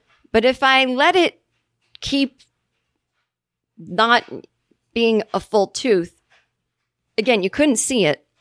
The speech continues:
It was in the back. But when's it gonna fall off again? Probably not Monday through Friday, nine to six A M. That's never when things in a dental emergency happen. It'll happen Christmas Eve.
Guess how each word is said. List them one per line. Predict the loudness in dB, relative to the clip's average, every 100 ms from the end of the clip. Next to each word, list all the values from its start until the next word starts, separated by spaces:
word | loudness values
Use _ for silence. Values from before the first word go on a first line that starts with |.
| _ _ _ _ _ _ _ _ _ _ _ _
It | _
was | -6
in | -4
the | -2
back. | 0 0 -2 -2
But | -2 -2 -4 -20 -20 -20 _ _ -12
when's | -4 0 0 0
it | -2
gonna | -2
fall | 0 0
off | 0 0
again? | 0 0 -2 -6 _ _ _ _ _ _ _ -12
Probably | -2 0 0 0
not | 2 0
Monday | 0 0 2 0
through | 0 -4
Friday, | 0 0 2 0
nine | 0 -2
to | -2
six | -4 -4 -4
A | -2
M. | 0 0
That's | 0 -2 -2
never | -2 0 0
when | 0 0 0
things | -2 -2 -4 -10 _ _ _ _ _ -2
in | 0
a | 2
dental | 0 0 -2
emergency | -2 -2 -4 -8 -8 -4
happen. | -4 -2 -2
It'll | 0 0
happen | 0 -2 -4
Christmas | -2 -4 -4 -6
Eve. | -6 -8 -10